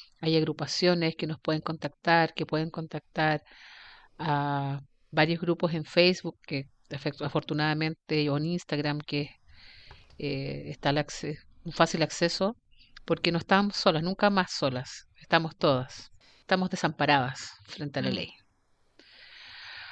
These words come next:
Speaker 1: Ay, qué fome, qué triste, qué doloroso terminar así, pero agradecemos que hayan escuchado hasta acá, que nos acompañen. Eh,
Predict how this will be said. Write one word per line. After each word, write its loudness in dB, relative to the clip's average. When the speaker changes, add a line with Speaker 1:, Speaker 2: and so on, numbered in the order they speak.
Speaker 1:
Ay, 10
qué 6
fome, 10
qué 2
triste, 4
qué 4
doloroso 4
terminar 0
así, -2
pero 0
agradecemos 6
que -4
hayan 0
escuchado -2
hasta -6
acá, -2
que -4
nos -2
acompañen. 0
Eh, 0